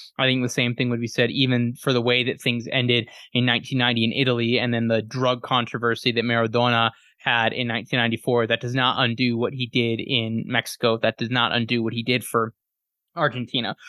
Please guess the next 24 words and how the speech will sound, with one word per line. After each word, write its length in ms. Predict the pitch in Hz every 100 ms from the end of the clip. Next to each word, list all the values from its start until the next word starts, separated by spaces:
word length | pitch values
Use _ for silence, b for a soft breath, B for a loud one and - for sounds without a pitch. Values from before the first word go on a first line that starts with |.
| B -
So 160 | -
regardless 680 | 143 139 156 175 165 165 -
of 280 | 226 147 131
this 180 | 135 -
failure 480 | 143 135 135 131
and 240 | 139 143 123
the 280 | 123 120 117
significance 760 | - 131 131 - 120 135 -
of 100 | 117
the 80 | 117
blame 380 | 120 127 120 120
pie 420 | - 120 120 117
that 180 | 120 117 B B -
Kelly 300 | 151 139 131
O'Hara 640 | 123 127 123 123 120 120 -
and 340 | 139 120 117
Megan 260 | 117 120 123
Rapinoe 480 | 120 - 131 120 117
outstaying 680 | 135 139 - - 127 123 123
their 120 | 117
welcome 560 | 113 120 120 - 117 113
and 260 | - 120 113
using 520 | 123 139 120 135 120
their 380 | 120 123 117 113